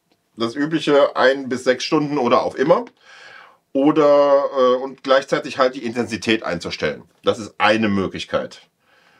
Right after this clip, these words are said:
So, jetzt gehe ich mal kurz wieder hier zurück. Dann gehe ich in Einstellungen. So, hier unter Einstellungen haben wir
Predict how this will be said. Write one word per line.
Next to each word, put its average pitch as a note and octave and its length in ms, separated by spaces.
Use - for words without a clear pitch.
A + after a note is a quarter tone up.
So, F2+ 340
jetzt C2 160
gehe A#2+ 80
ich A#2+ 80
mal G2 140
kurz - 240
wieder E2+ 120
hier E2 180
zurück. F#2 580
Dann A2 260
gehe G#2+ 100
ich G2 80
in F2+ 100
Einstellungen. F3 720
So, A2+ 400
hier A#2 200
unter B2+ 200
Einstellungen F#3+ 520
haben D3+ 280
wir C#3+ 360